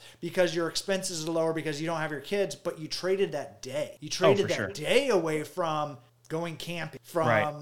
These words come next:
Speaker 1: doing, going to Hawaii, doing those other things. And obviously there's a teeter-totter and balancing effect. Like, you can't just
Speaker 2: So
Speaker 1: ignore all of your responsibilities.
Speaker 2: Yeah. But
Speaker 1: Um,
Speaker 2: so d-, taking, so paying for some of the mundane tasks like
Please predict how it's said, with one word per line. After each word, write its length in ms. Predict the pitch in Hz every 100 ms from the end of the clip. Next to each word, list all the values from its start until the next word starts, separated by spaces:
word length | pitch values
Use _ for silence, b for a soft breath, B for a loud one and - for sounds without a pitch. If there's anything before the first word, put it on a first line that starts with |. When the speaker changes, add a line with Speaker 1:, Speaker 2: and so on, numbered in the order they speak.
| 135 151
Speaker 1:
doing, 540 | 143 202 202 202 185 156
going 440 | 180 180 180 175
to 80 | 165
Hawaii, 480 | 156 160 160 160 151
doing 300 | 151 160 156
those 180 | 151 139
other 260 | 202 233
things. 540 | - 180 147 170 262 - B B B B
And 140 | 220
obviously 540 | 170 165 175 165 180 165
there's 160 | 151
a 80 | 143
teeter-totter 840 | - 208 202 180 170 175 170 160
and 160 | 156 139
balancing 540 | 143 165 214 185 165
effect. 360 | 151 151 170 -
Like, 200 | 151 -
you 40 |
can't 220 | - 165 147
just 260 | 151 147
Speaker 2:
So 140 | - 180
Speaker 1:
ignore 320 | 160 156 151
all 240 | 151 151
of 80 | 160
your 80 | 151
responsibilities. 880 | 135 139 151 151 147 147 202 156 127
Speaker 2:
Yeah. 220 | 110 107 - - -
But 180 | 170 165
Speaker 1:
Um, 200 | 147 143
Speaker 2:
so 280 | 135 165 147
d-, 200 | 127 139 _ -
taking, 640 | - 180 180 202 175 147 - - -
so 320 | - 147 131 123 - -
paying 340 | - 165 180
for 160 | 170 147
some 220 | - 147
of 60 | 139
the 60 |
mundane 760 | 127 117 110 113 127 131 131 -
tasks 580 | - 110 113 143 - -
like 300 | 117 107 101